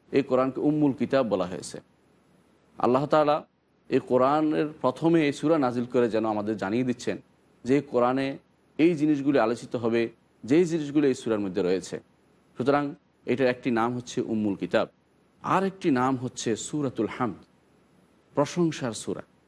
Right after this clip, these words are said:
কারণ শুরু হয়েছে এ সূরা আলহামদুলিল্লাহ রাব্বিল আলামিন, প্রশংসা হামদ নাম দিয়ে, এজন্য সূরা নামকরণ আলহামদ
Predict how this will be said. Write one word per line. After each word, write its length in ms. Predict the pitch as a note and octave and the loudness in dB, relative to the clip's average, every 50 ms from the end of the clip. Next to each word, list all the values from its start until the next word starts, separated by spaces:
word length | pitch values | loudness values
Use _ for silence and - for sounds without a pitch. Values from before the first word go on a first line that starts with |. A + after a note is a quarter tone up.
| _ _ _ _ _ _ | _ _ _ _ _ _
কারণ 140 | - A#2+ A#2+ | -4 -2 -2
শুরু 300 | A#2+ - - F3 F#3 G3 E3 | -2 -2 -2 0 2 2 2
হয়েছে 540 | C#3+ D3 B2 A#2 A2+ - - A#2 G#2+ - - _ _ _ _ _ _ _ _ - | 2 0 0 0 -2 -2 -2 -2 -2 -2 -6 _ _ _ _ _ _ _ _ -6
এ 80 | B2+ | -4
সূরা 440 | A#2+ - - C#3 B2+ A#2 G2 - - - | -4 -2 0 2 2 2 2 -2 -4 -4
আলহামদুলিল্লাহ 840 | - A#2 - - - C#3 C3+ C3 C3 B2 B2 A2+ A2+ C3+ C3+ B2+ A#2+ | -4 -4 -4 -2 0 0 2 2 2 0 0 2 2 2 2 2 -2
রাব্বিল 240 | A2+ G#2+ F#2+ A2 G#2 | -4 -4 -2 -2 0
আলামিন, 460 | G2+ G2 G2 G2 G2+ A2+ A#2+ B2 A#2+ - _ _ _ _ _ _ _ _ _ _ _ - | 0 0 0 0 0 -2 -2 -4 -6 -8 _ _ _ _ _ _ _ _ _ _ _ -4
প্রশংসা 520 | B2 A#2 - - B2+ A#2 - - A#2 A2 G#2 - | -2 -2 -2 -4 -6 -6 -2 -2 -2 -2 0 0
হামদ 260 | A#2+ C3+ D3 C#3+ B2+ - - _ _ _ _ _ _ _ _ | 0 2 2 0 -2 -6 -12 _ _ _ _ _ _ _ _
নাম 260 | - A#2 A#2+ A#2+ A#2 A2 | -4 -2 0 0 0 0
দিয়ে, 240 | A2 A2 A2+ A#2+ A#2 - _ _ _ _ _ | 0 0 0 -2 -2 -6 _ _ _ _ _
এজন্য 400 | - C3 A#2+ C#3+ C#3 C#3 C#3 C3+ | -4 -2 2 2 2 2 2 0
সূরা 340 | B2 - - B2 A#2+ A#2+ A#2 | -4 -4 -4 -2 0 0 0
নামকরণ 440 | A2+ G#2+ G#2 G2+ G2 - A2+ G#2+ G#2 | 0 -2 -4 -6 -6 -6 -6 -4 -2
আলহামদ 480 | F#2+ G2+ G2+ - - A#2 B2 A#2+ A2 | -2 -4 -4 -4 -4 -2 -2 0 0